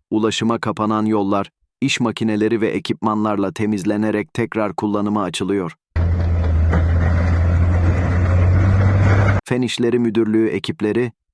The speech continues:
ilerleyen günlerde hava şartlarının daha da kötüleşme ihtimaline karşı gerekli tedbirleri aldıklarını ve çalışmaları hızlandırdıklarını açıkladı.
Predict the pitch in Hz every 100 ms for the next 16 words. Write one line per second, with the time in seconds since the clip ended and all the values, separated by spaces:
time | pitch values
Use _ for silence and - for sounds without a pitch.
0 | _ 120 113 113 113 120 120 117 113 113
1 | 104 101 110 120 - 113 87 110 107 110
2 | 110 104 117 117 110 113 - 110 104 113
3 | 113 - 113 107 107 104 110 110 101 90
4 | 113 101 110 101 120 117 104 85 107 104
5 | 104 110 101 87 82 107 104 104 110 _
6 | _ - 110 - 110 107 - 104 104 110
7 | 104 87 104 101 104 90 95 101 101 101
8 | 90 80 - 92 87 80